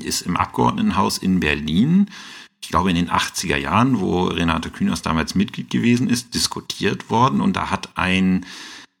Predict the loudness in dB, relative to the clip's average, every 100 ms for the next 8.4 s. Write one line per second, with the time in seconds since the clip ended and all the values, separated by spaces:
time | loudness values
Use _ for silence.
0 | _ 0 2 4 4 2 2 -4 -6 -2
1 | 0 -2 -4 -2 0 2 0 0 -2 -2
2 | -2 2 2 2 0 2 2 2 2 0
3 | 0 0 0 -2 -2 2 2 2 0 0
4 | 0 0 -2 -2 -2 0 -2 -4 -2 2
5 | 2 2 0 -4 -6 -8 -6 -4 -6 -8
6 | -4 -2 -2 0 -2 -2 0 0 0 2
7 | 2 2 0 -4 -6 -8 -2 0 0 -2
8 | -2 -2 0 -2